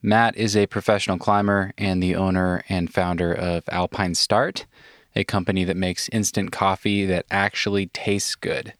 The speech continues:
to fuel your alpine adventures. You might recognize Matt from Boys in the Bugs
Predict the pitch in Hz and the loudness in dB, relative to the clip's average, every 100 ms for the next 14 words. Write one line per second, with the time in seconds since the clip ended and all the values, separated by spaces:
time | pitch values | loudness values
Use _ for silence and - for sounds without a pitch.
0 | _ _ - - - 95 87 87 85 - | _ _ -14 -12 -4 -2 -2 -2 -4 -4
1 | 92 85 87 90 98 87 87 104 123 127 | -2 0 -2 -2 -2 0 0 2 4 2
2 | - _ - - - - - - - 135 | 0 _ -18 -16 -14 -14 -18 -4 4 6
3 | 151 123 135 131 127 113 120 127 - 120 | 6 6 4 6 4 6 4 4 2 2
4 | 104 92 98 107 113 113 104 87 92 107 | 2 4 4 6 4 4 2 4 4 4
5 | 143 160 | 2 -4